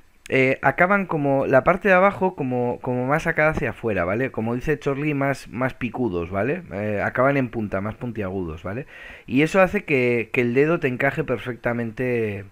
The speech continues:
perfectamente en ese, en ese, no sé, en ese bache que, que hay, ¿no? Entonces la verdad es que eso, pues mira, pues yo creo que es una mejora, igual no es muy apreciable, pero sí que, sí que se tie-, sí que se nota, ¿vale? A la hora de coger el mando.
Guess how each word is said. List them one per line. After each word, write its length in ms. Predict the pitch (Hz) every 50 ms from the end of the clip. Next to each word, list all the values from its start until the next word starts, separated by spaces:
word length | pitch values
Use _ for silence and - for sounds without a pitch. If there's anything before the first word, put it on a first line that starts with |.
| _ - - _ _ - - -
perfectamente 720 | 113 101 - 117 104 107 - 120 123 123 123 117 127 123
en 80 | 120 120
ese, 580 | 123 - - 110 101 95 92 87 85 82 82 - - - - _ -
en 180 | - 95 110 117
ese, 340 | 113 - 127 110 92 - - - - _ _ -
no 380 | - 95 107 71 78 110 127 123
sé, 140 | - - 120
en 80 | 120
ese 220 | 131 135 143 143 127
bache 360 | 123 127 139 135 - 120 98
que, 280 | - 110 101 95 92
que 160 | - - 107 101
hay, 180 | 95 90 85
¿no? 160 | 90 117 160 - - - - - - -
Entonces 220 | - 127 135 135
la 80 | 139 131
verdad 180 | 131 127 131
es 120 | 143 147 -
que 100 | - 156
eso, 280 | 151 - 175 175 170 165 -
pues 180 | - 104 98
mira, 240 | 123 123 117 104 95
pues 200 | - 101 101 104
yo 120 | 117 127
creo 160 | 123 135 139 135
que 100 | 139 139
es 100 | - -
una 180 | 147 135 131
mejora, 400 | 123 117 113 - 147 156 156 147
igual 260 | 135 131 127 131 135
no 80 | 139 139
es 60 | 131
muy 220 | 135 147 147 139 131
apreciable, 640 | 127 110 113 117 - - 147 160 165 156 160 180
pero 240 | 185 - 123 107 110
sí 180 | 107 - 123 110
que, 300 | - 131 135 139 135 - - - - - - - - - -
sí 180 | - - 143 -
que 120 | - 151
se 380 | 143 - 143 131 127 120 110 -
tie-, 220 | 131 131 131 123
sí 220 | - - - - 147
que 120 | - 156
se 160 | 143 - 135
nota, 320 | 127 131 131 123 98 95 92
¿vale? 220 | 92 101 117 127
A 60 | 120
la 80 | 110 107
hora 100 | 107 110
de 80 | 110 107
coger 260 | 120 110 - 123 113
el 120 | 104 98
mando. 340 | 101 101 101 98 92 85 85